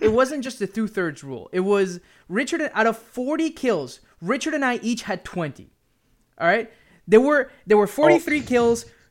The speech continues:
Speaker 1: twenty were mine, twenty were Richard's. He was playing Bacchus, I was playing Bacabasura. And the guys in our team were flaming us.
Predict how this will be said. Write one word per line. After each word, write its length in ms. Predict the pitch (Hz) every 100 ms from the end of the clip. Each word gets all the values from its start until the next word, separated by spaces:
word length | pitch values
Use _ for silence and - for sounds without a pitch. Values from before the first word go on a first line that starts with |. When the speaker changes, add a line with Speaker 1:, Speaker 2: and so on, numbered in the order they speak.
| -
Speaker 1:
twenty 500 | - 240 294 349 302
were 180 | 214 240
mine, 380 | 247 208 202 202 - _
twenty 400 | - - 226 277
were 160 | 302 285
Richard's. 640 | 208 170 - 170 170 - - _
He 80 | 202
was 120 | 208
playing 240 | 208 226 208
Bacchus, 380 | 226 262 294
I 20 | 254
was 160 | 240
playing 300 | 240 240 240
Bacabasura. 680 | 226 220 214 214 185 156 135 - _ _ _
And 380 | 202 214 220 185 - _ _ _ _ -
the 280 | 190 247
guys 460 | 190 208 233 320 302
in 100 | 294
our 120 | 269
team 420 | 226 - 233 285 311 -
were 320 | 190 220 196
flaming 760 | - - 196 190 202 208 156
us. 440 | 117 65 - -